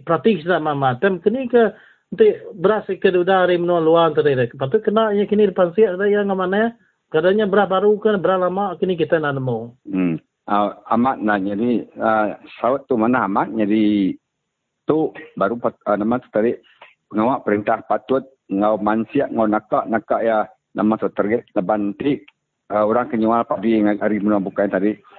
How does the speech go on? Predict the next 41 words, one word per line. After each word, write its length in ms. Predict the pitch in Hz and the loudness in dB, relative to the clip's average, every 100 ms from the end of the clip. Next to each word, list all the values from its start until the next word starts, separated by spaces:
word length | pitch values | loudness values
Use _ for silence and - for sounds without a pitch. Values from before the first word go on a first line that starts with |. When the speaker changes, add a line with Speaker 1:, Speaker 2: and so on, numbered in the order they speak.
| _ | _
Speaker 2:
padi 400 | - 101 117 127 | -6 -4 0 0
ke 60 | 113 | 0
hari 120 | 98 101 | 0 0
menua 160 | 101 | -2
Thailand 360 | - 113 127 127 131 | 0 0 0 0 0
ke 40 | 120 | 0
hari 160 | 110 | 0
menua 400 | 101 101 104 104 | 0 0 2 2
macam, 320 | 98 98 107 101 - | 0 -2 -4 -4 -2
ah, 140 | 101 101 | -2 0
ni, 160 | 107 - - | -4 -10 -6
ah, 240 | 95 95 | -2 0
Vietnam 560 | 90 120 107 131 131 131 | 0 -2 0 0 0 0
ke 60 | 120 | -2
atau 160 | 113 | -2
ke 140 | 107 104 | 0 0
Speaker 1:
Hmm. 140 | 110 | 0
Speaker 2:
ni 180 | 113 127 | 2 0
padi 400 | - 95 113 110 | 0 -2 -2 -2
deh. 140 | 143 180 _ - | -2 -4 _ -6
Speaker 1:
Ya. 180 | 139 117 | -2 -2
Speaker 2:
Kata 160 | 117 127 | 0 0
itu 240 | 120 135 127 110 | 0 -2 -2 -2
kumai 240 | 117 117 | 0 2
ada 140 | 113 | 0
padi 500 | - 101 113 107 98 | -2 -2 -2 -2 -4
tempatan, 720 | - 92 120 123 123 131 131 - | -4 -4 -2 -2 0 0 -2 -2
kumai 240 | 107 110 | 0 0
ada 80 | 104 | 0
padi, 240 | 98 - - _ - | -4 -6 -14 _ -6
padi 320 | 95 110 107 | -4 -2 -2
yang 160 | 98 - | -2 -2
geret, 240 | 113 120 113 | -2 -2 -4
ya, 80 | |
ke-, 220 | 110 110 - 95 | -6 -8 -8 -8
macam 240 | 95 113 | -4 -4
ketinggi, 480 | - 107 107 117 120 | -6 -4 0 0 0
pakai 240 | 113 107 | -2 -4
padi 220 | 101 98 98 | -4 -4 -2
bario 400 | 104 107 117 123 | -2 0 0 0
dia. 140 | 123 | 0